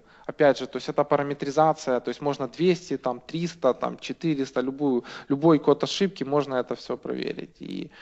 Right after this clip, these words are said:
это как параметр, опять же, не меняя код, просто вот меняя, в, добавив еще один сценарий и поменяя там статус-код какой-то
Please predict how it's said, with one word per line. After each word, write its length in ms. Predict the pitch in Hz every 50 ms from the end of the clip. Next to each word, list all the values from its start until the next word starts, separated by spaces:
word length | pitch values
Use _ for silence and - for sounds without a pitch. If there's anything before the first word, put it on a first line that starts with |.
| - - - -
это 200 | 139 - 156 147
как 220 | - 151 139 -
параметр, 480 | - 147 165 175 180 170 156 - 139 127
опять 300 | 123 - - 147 147 131
же, 120 | 131 131
не 220 | 123 127 139 156 151
меняя 400 | 147 139 139 139 135 131 123 120
код, 400 | - - 156 160 156 156 - -
просто 440 | 127 131 135 135 - - - 120 117
вот 300 | 113 113 117 113 - -
меняя, 440 | 123 123 120 127 123 120 117 113 113 110 110 - - - -
в, 240 | - - - - - - - - - - - -
добавив 460 | - 127 - 151 151 147 139 135 -
еще 220 | 139 - - 147 143
один 200 | 135 135 139 131
сценарий 500 | - - - 143 147 156 156 143 131 120
и 40 | 110
поменяя 580 | - 117 117 117 120 127 127 123 120 113 110 110
там 240 | - - - 127
статус-код 640 | - - - 127 - - - - - _ 143 143 - -
какой-то 480 | - - _ - - - - _ _